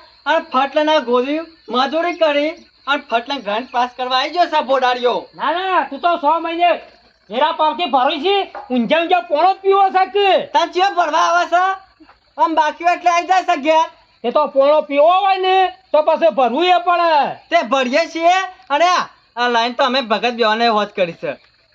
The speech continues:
Speaker 1: રૂપિયા ત્રણસો ખર્ચ્યા છે કાક્યાના.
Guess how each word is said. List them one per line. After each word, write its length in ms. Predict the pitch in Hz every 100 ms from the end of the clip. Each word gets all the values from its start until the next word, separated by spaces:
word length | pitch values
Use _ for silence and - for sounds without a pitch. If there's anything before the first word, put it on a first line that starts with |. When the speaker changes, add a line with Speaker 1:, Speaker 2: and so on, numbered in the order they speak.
| -
Speaker 1:
રૂપિયા 320 | 254 339 359
ત્રણસો 400 | 359 302 - 330
ખર્ચ્યા 400 | 320 320 330 330
છે 200 | 311 330 302 226 143 -
કાક્યાના. 720 | 285 285 - 294 269 240 185